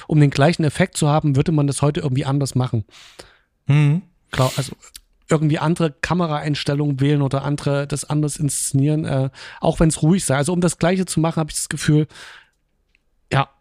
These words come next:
Speaker 1: we-, es ist, reißt einfach raus, wenn man vorher einen aktuellen Film gesehen hat.
Speaker 2: Mhm. Ähm,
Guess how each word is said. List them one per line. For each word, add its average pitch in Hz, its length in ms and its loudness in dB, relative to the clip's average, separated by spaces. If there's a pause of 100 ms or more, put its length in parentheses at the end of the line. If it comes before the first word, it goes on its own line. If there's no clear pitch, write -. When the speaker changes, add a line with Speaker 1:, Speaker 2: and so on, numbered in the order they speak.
(320)
Speaker 1:
we-, 139 200 -2 (140)
es - 140 -6
ist, - 320 -10 (160)
reißt 175 300 0
einfach 156 320 -4
raus, 117 220 0
wenn 117 80 0
man 120 180 2
vorher 117 480 0 (340)
einen 131 100 0
aktuellen 120 420 -2
Film 113 200 0
gesehen 113 300 0
hat. - 240 -6 (260)
Speaker 2:
Mhm. 113 340 -2 (1000)
Ähm, 160 380 4